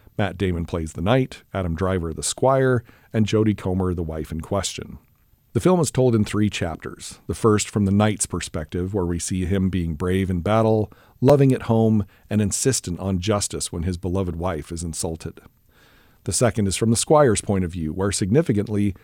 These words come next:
we see the wife as flirtatious and welcoming. The final chapter is told from the wife's point of view, where we learn that if the husband falls in the duel, it means that she was lying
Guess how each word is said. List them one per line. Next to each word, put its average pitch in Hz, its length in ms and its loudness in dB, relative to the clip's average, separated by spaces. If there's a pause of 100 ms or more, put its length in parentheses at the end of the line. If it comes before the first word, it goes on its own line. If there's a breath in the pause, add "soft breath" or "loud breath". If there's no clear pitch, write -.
(220 soft breath)
we 101 140 0
see 101 180 0
the 92 80 -2
wife 90 300 -4
as 80 140 -4
flirtatious 110 720 -2
and 80 120 -6
welcoming. 82 640 -6 (800 soft breath)
The 110 60 0
final 135 300 6
chapter 107 440 2
is 98 160 -4
told 104 240 -2
from 110 140 -2
the 98 60 0
wife's 104 320 2
point 90 240 -4
of 80 60 -8
view, 87 340 -4
where 95 260 0
we 98 220 -2
learn 110 260 4
that 101 240 0 (340 soft breath)
if 104 160 -4
the 107 100 -4
husband 120 440 2
falls 113 420 4
in 110 120 4
the 95 80 0
duel, 87 600 0
it 101 120 -6
means 101 340 2
that - 140 -10
she - 120 -6
was 92 200 -4
lying 87 560 -2